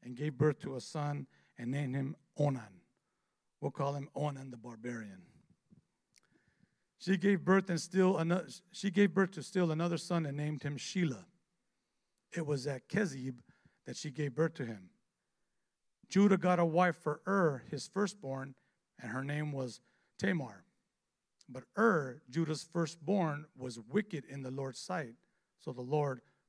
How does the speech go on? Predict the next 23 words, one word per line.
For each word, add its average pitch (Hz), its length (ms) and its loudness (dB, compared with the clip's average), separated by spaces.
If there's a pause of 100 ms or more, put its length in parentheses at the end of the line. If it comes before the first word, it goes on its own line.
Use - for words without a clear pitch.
put 131 140 -4
him 131 180 -6
to - 80 -14
death. 113 320 -6 (3000)
Now 156 160 6
remember, 160 520 4
Judah 165 580 6 (880)
went 165 220 4
out 165 180 0
and 151 120 -8
got 165 180 0
his 139 160 -6
wife 151 260 0
by 143 120 -2
himself. 139 480 -4 (1400)
He 151 60 -4
went 160 200 4
out 160 120 0
and 135 100 -8
married 156 280 4
a 143 60 -4
Canaanite 151 500 -4
woman. 147 320 -2